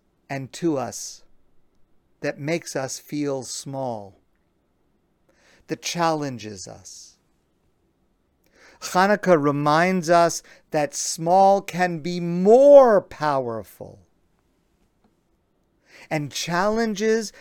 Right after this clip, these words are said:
can make us more strong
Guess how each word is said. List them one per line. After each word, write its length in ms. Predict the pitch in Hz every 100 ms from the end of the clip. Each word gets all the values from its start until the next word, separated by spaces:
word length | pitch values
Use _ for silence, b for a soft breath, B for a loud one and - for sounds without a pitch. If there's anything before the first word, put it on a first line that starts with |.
| b -
can 320 | 175 170 165
make 220 | 196 202
us 300 | 196 185 -
more 1080 | 160 175 220 302 339 302 214 147 117 98 101 _
strong 920 | _ - - - 170 160 135 107 92